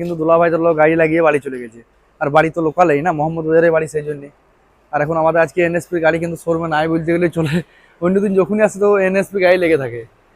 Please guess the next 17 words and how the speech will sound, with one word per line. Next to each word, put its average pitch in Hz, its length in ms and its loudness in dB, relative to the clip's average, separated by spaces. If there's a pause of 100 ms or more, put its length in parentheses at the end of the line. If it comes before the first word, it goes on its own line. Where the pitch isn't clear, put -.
(120)
আজকে 151 260 0
ধরো 170 160 4 (120)
অন্যান্য 165 320 -4 (120)
কোম্পানির 156 360 -6
গাড়ি, 151 140 -2 (640)
এই 147 120 0 (140)
দেখে 139 160 -2
নাও, 143 140 2
এটা 151 200 -4
সাইলেন্সার 156 440 0
খুলেছে, 139 260 -4
এটা 143 140 -2
অ্যাডব্লু 147 300 -2 (140)
প্রবলেম 151 340 0
হতে 139 160 -8
পারে, 131 140 -6 (320)
এটা 139 120 -14